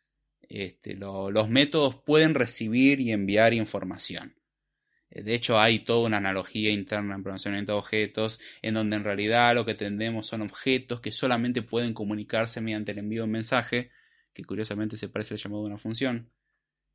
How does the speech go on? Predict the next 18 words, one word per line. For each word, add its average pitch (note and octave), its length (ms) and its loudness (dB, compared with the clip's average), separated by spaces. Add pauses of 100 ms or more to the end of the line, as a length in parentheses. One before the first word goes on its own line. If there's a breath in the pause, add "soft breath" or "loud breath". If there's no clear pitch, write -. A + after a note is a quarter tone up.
(100)
que G2 300 -6
hay A2 120 -2
ciertos C#3 340 -2
lenguajes B2+ 320 -2
en B2+ 80 0
donde A2+ 200 0
eso A#2+ 180 -4
queda A#2+ 160 0
un A2 80 -2
poco A2+ 220 -4
más A2 180 -2
claro, A2 400 2
el F#2+ 180 -6
concepto - 400 -12
de F#2+ 60 -10
enviar F#2+ 240 -4
un F#2+ 80 -6
mensaje, F#2+ 540 -8